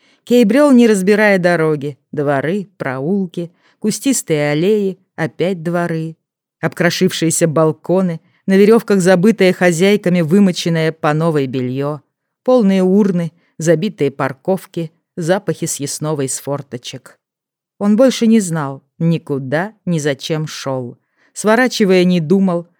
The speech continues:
противно жамкали в военных ботинках мокрые носки. Наконец забрёл в пахнущий отходами тупик. Вздохнул, когда понял, что темнеет, а он не отыскал ни еды,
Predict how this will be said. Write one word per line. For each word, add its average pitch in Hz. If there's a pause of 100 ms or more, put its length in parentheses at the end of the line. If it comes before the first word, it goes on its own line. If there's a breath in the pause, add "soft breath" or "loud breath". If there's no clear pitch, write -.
(180)
противно 185
жамкали 175
в 151
военных 165
ботинках 165
мокрые 156
носки. 135 (720)
Наконец 185
забрёл 175
в -
пахнущий 170
отходами 160
тупик. 156 (220)
Вздохнул, 180
когда 143
понял, 175
что -
темнеет, 175 (260 loud breath)
а 202
он 240
не 226
отыскал 233
ни 214
еды, 202